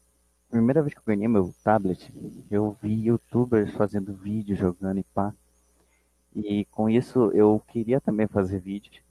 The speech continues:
E acabou que eu tentava, eu aprendi a editar vídeos, a editar fotos. E acabou que hoje eu uso isso como forma de sobreviver. E,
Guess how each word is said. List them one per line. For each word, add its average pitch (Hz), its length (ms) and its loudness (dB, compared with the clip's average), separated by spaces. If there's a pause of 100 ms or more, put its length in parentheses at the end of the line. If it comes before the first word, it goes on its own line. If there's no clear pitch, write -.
(240)
E 104 120 0
acabou 104 520 2
que 98 760 -2 (720)
eu 117 400 4
tentava, 107 520 0 (100)
eu 98 120 4
aprendi 98 520 0
a 95 300 0
editar 98 520 -2
vídeos, 92 680 -10 (500)
a 95 100 -4
editar 95 320 -4
fotos. 98 640 -6 (540)
E 104 120 -2
acabou 104 340 -2
que - 280 0
hoje 113 460 4
eu 107 180 6
uso 123 460 4
isso 123 300 2
como 98 280 -2
forma 104 360 0 (640)
de 101 80 -8
sobreviver. 104 680 -2 (420)
E, 98 560 -8